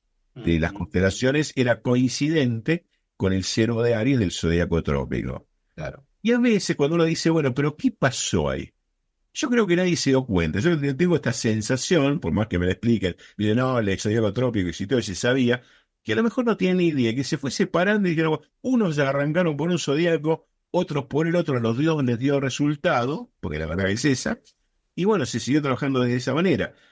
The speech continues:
Speaker 1: Obviamente, sustancialmente, la astrología oriental es diferente a la nuestra. Tiene otros parámetros, tiene otras formas de interpretar,
Speaker 2: Ujú.
Speaker 1: y nosotros tenemos una forma también distinta de, de interpretar.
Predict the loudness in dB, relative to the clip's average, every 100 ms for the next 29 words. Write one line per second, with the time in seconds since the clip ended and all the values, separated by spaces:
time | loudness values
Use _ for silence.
0 | _ -8 -4 0 0 0 -2 -4 -2 -2
1 | 0 0 0 2 2 2 -2 -2 -2 -2
2 | 0 0 0 0 0 0 0 0 2 2
3 | 0 -2 -4 -10 -14 _ _ _ _ _
4 | 0 2 2 0 0 0 0 0 0 0
5 | 0 -2 -2 -2 0 0 -2 -4 _ _
6 | _ 0 0 2 2 2 0 0 -2 -6
7 | _ _ 0 0 2 0 0 0 0 0
8 | 0 0 0 0 -2 0 -2 -4 -2 0
9 | 0 -2 -2 -4 -8 _ _ -2 0 2
10 | 2 2 0 0 0 0 -4 -8